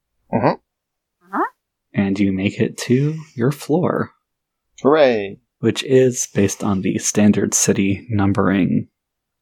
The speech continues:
Speaker 3: it is level six.
Speaker 1: Okay.
Speaker 3: Um,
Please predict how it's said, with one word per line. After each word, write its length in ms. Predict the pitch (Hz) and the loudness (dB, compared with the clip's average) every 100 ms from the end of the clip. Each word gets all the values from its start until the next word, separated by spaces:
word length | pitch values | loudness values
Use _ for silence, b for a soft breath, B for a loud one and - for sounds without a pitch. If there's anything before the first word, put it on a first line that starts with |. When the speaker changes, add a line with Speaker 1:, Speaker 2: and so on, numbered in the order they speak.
| _ _ _ - | _ _ _ -4
Speaker 3:
it 300 | 104 - _ | -4 -4 _
is 420 | 113 113 110 101 110 | -2 0 0 -2 -2
level 300 | 104 98 - | 0 0 -2
six. 680 | - - 127 - - - - _ _ _ _ _ _ _ - | -4 -2 -4 -4 -4 -4 -8 _ _ _ _ _ _ _ -8
Speaker 1:
Okay. 160 | - - _ _ _ _ _ _ - | -6 -6 _ _ _ _ _ _ -6
Speaker 3:
Um, 240 | 160 | -6